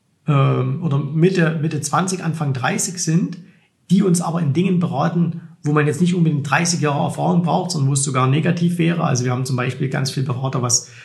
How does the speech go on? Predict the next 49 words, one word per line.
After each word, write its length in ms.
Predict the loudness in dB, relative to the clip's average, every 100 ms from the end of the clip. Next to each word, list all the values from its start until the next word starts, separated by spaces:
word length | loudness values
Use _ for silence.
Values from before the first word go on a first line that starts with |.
| -14
Social 300 | 0 2 4
Media 280 | 2 2 2
betrifft 480 | 0 0 0 -2 -2
oder 160 | -6
auch, 220 | -4 -6 -6
äh, 140 | -6
gewisse 360 | -4 -2 -2 -2
Techniksachen. 760 | -4 0 0 0 -2 -2 -4 -6 -16 -20 -14 0
Und, 400 | 4 4 2 -4
äh, 280 | -2 0 -2
da, 140 | -6 -10 -4
da 140 | -4
vertraue 320 | -2 2 4
ich 80 | 6
natürlich 340 | 4 4 2 0
den, 300 | -2 -2 0
den 340 | 0 0 -4 -10 -20 _ -6
jungen 300 | 2 4 4
Leuten, 320 | 4 2 0
die 140 | 0 0
dann 180 | 2 0
einfach 320 | 0 -2 -2
in 80 | -2
den 80 |
letzten 320 | -2 -2 -2 -2
zwei, 280 | 2 0
drei, 520 | 0 0 0 0 -4 -10 -10
fünf 260 | 2 2 4
Jahren 240 | 2 2
so 100 | 0
viel 160 | -2 0
gelernt 360 | 2 2 0
haben 200 | -2 -2
auf 180 | -4 -4
diesem 220 | -4 -2
Gebiet, 320 | -2 -2 -4
wo 120 | -2 0
sie 80 |
sich 160 | 0 -2
wirklich 260 | -2 -4 -2
auskennen. 540 | -2 0 0 0 -2 -8 -18 -20 _ _
Ich 200 | 2 2
würde 180 | 4 2
von 160 | 2 2
denen 240 | 2 2
aber 180 | 2 0
keine 280 | 0 -2 0
Tipps 280 | 0 -2 0
annehmen, 680 | 0 0 0 2 0 0